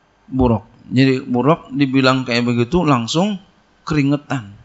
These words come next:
Ya, keringetan apa? Keringetan karena malu. Jadi ada orang rupanya kalau saking malunya bisa keringetan. Seperti buruk, saking malunya, "Ini Nabi, ente nggak malu? Ini Nabi,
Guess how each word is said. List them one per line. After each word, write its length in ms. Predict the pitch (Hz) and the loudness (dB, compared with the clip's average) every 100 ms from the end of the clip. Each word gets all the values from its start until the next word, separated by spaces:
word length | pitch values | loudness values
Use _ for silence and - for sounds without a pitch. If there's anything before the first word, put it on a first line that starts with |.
| _ _ _ _ _ _ _ _ 120 | _ _ _ _ _ _ _ _ -14
Ya, 160 | 113 | -12
keringetan 640 | 113 147 151 147 165 180 170 | -2 0 2 0 -2 -4 -4
apa? 80 | |
Keringetan 560 | 135 143 139 131 156 160 | -4 -2 0 0 -2 -2
karena 480 | 139 120 123 180 - - _ _ _ _ | -4 -2 0 -2 -4 -16 _ _ _ _
malu. 400 | 127 139 120 110 - _ _ 110 | -4 -4 -4 -12 -16 _ _ -6
Jadi 240 | 127 139 | -4 -4
ada 480 | - 117 117 135 - | -4 -8 -4 -6 -6
orang 400 | 120 131 143 131 | -6 -4 -2 -2
rupanya 560 | 123 - 113 117 147 | -4 -4 -4 0 -2
kalau 320 | 117 123 127 123 | -4 -6 -6 -6
saking 560 | - 110 - 131 120 | -8 -8 -8 -6 -4
malunya 320 | 120 113 135 | -4 -4 0
bisa 400 | 143 123 135 - - _ _ _ _ | 0 0 -2 -2 -6 _ _ _ _
keringetan. 480 | - 131 127 - - - _ _ _ _ _ 101 - - _ _ - | -12 -8 -8 -10 -20 -20 _ _ _ _ _ -20 -20 -20 _ _ -16
Seperti 360 | 120 127 131 | -10 -8 -4
buruk, 440 | 127 147 135 - - | -2 0 -2 -6 -6
saking 400 | 147 - 143 139 | -4 -4 -4 -2
malunya, 560 | 135 127 131 151 202 - _ _ _ _ _ _ _ | 0 -2 -2 -2 -4 -8 _ _ _ _ _ _ _
"Ini 160 | 156 196 | -2 0
Nabi, 680 | 208 247 269 269 220 233 180 | 0 -2 -2 -4 -4 -4 -4
ente 200 | 190 233 | -6 -4
nggak 240 | 190 170 | -2 -2
malu? 480 | 120 107 165 220 196 | -4 -6 -6 -6 -6
Ini 80 | 226 | -6
Nabi, 560 | 214 277 285 285 170 | -6 -6 -6 -6 -6